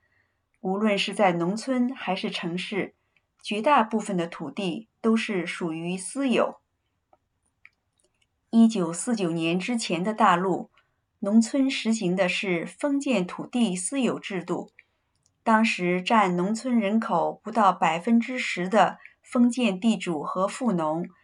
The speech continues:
占有农村百分之七十至百分之八十的土地，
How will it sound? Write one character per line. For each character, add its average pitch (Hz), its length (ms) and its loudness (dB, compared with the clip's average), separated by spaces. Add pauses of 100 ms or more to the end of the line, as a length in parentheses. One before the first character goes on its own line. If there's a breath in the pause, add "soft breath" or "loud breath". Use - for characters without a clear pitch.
(380 soft breath)
占 208 240 2
有 165 200 -2
农 180 200 0
村 226 420 4
百 170 200 0
分 220 220 4
之 233 180 -2
七 269 280 -2
十 170 540 -4
至 208 260 -4
百 175 240 0
分 220 160 -2
之 240 180 -2
八 269 280 2
十 180 220 -4
的 170 120 -2
土 165 220 -8
地， 165 320 -6